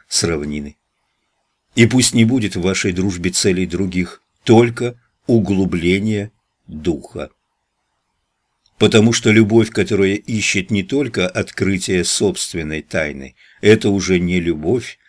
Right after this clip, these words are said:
а лишь сеть, брошенная наугад, чтобы поймать, что попадется.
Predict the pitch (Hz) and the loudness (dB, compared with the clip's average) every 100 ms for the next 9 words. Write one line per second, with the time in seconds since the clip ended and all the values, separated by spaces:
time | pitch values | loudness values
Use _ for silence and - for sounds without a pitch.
0 | _ - 98 98 - - _ _ _ - | _ -4 0 0 -4 -10 _ _ _ -6
1 | - 113 92 - - _ _ 80 90 90 | -2 0 0 -4 -14 _ _ -4 0 0
2 | - 78 78 80 82 82 76 71 - - | -2 -6 -8 -6 -6 -4 -4 -6 -12 -12
3 | - 101 92 104 95 92 90 - _ - | -4 -2 0 0 -2 -2 -4 -8 _ -16
4 | - 92 104 104 85 76 - - | -8 -6 -6 -8 -8 -8 -10 -14